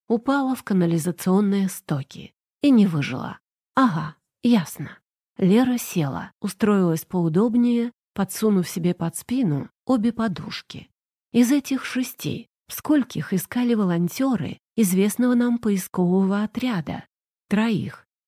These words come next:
Поиски погибшей под колесами женщины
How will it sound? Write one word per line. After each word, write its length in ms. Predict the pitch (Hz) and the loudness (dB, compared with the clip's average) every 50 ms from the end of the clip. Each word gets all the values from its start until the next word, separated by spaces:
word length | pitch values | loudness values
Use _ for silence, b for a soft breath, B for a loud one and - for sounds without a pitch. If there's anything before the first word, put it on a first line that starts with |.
| _ _ | _ _
Поиски 420 | - 226 214 180 165 - - - 185 | 0 2 2 2 0 -4 -8 -10 -8
погибшей 580 | - 196 196 180 185 208 - - - - 170 | -4 -4 -2 -2 -2 -2 -2 -4 -4 -4 -4
под 180 | 165 - 185 - | -4 -6 -8 -6
колесами 520 | - 196 202 202 190 180 - 185 165 175 | -4 -2 0 0 0 -2 -2 -2 0 0
женщины 640 | 175 151 208 254 254 233 - - - - - - - | 0 0 0 0 -2 -2 -4 -8 -8 -8 -10 -10 -14